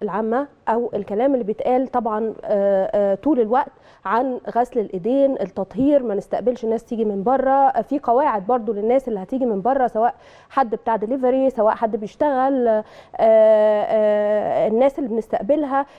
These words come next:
الناس اللي بيشتغلوا، آه، آه، برضو إن إحنا نعمل ال-، الديستنس اللي بيننا وبين، أو المسافة اللي بيننا وبين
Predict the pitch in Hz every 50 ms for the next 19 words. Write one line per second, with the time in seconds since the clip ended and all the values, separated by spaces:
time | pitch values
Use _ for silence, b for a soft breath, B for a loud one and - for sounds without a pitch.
0 | B - 240 247 277 302 - 330 277 220 240 254 - - - 330 294 240 233 208
1 | 180 185 185 - - - - 202 202 202 202 202 196 202 202 202 185 175 - -
2 | 214 214 196 202 269 277 254 214 247 240 247 240 - 220 220 240 247 - 247 233
3 | 240 262 262 254 240 233 226 214 - - 208 208 214 208 202 202 202 196 196 B
4 | B B B - 214 208 196 320 339 - - 269 226 233 226 - - - 208 214
5 | 190 233 262 294 262 240 226 226 233 190 247 269 277 262 240 220 - 214 208 208
6 | 214 214 208 - 254 294 - - 233 202 - 214 208 214 196 233 269 262 233 214
7 | 185 226 262 269 247 214